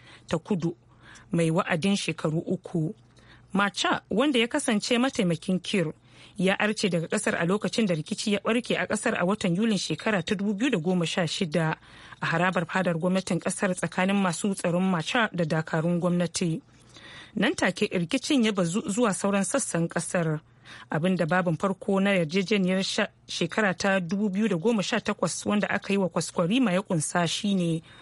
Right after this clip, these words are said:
Machar shi zai shagoranci al'amuran gudanarwa, wato gudanarwar ƙasar. Mataimakin shugaban ƙasa James Iga ɗan jam'iyyar S P L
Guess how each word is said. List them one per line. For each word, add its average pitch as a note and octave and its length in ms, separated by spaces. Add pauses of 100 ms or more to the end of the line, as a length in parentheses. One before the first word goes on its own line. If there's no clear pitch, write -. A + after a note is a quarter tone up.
(340)
Machar F#3 460
shi B3+ 240
zai C4 180
shagoranci F3 640
al'amuran B3 540
gudanarwa, G#3+ 840 (160)
wato F#3+ 400
gudanarwar G3+ 600
ƙasar. F3+ 520 (500)
Mataimakin F#3 500
shugaban F3+ 420
ƙasa G3 440
James B3 360
Iga E3 520
ɗan F#3+ 220
jam'iyyar F3+ 500
S G#3 280
P G#3 260
L G3+ 200